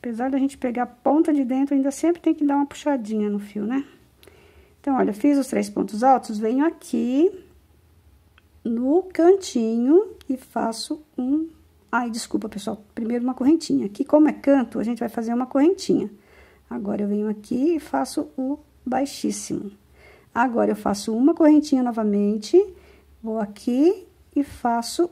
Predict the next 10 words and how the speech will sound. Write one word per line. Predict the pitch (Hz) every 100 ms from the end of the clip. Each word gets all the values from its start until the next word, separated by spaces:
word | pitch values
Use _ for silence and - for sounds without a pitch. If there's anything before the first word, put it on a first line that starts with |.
| _ 277
os | 277 -
três | - 240 233
pontos | - 294 285 262 233
altos | - 247 -
que | -
estão | 277 - 240 240
faltando | - 349 339 - 240 240 262
pra | 285 269
finalizar | 254 269 277 285 277 226 233 240 311 311 _ _ _ _ _ _
este | 240 233 233 - -